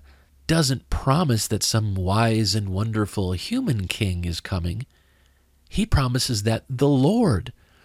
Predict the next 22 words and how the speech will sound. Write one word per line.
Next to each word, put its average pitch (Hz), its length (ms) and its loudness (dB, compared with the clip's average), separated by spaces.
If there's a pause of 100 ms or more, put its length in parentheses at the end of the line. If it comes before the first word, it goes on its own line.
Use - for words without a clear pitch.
(100)
will 123 200 6
be 117 160 6
the 107 140 2
one 101 200 0
who 98 140 -2
rules. 90 600 -6 (1400)
And 117 120 -4
that's 185 180 -2
why 175 140 0
this 160 220 0
reading 147 300 2
is 110 140 0
important 120 500 -2
to 123 100 2
us 120 180 0
today. 92 300 -2 (460)
Just - 380 0
like 156 240 -2
the 143 80 -2
people 127 340 -2
described 117 540 0
here, 120 380 0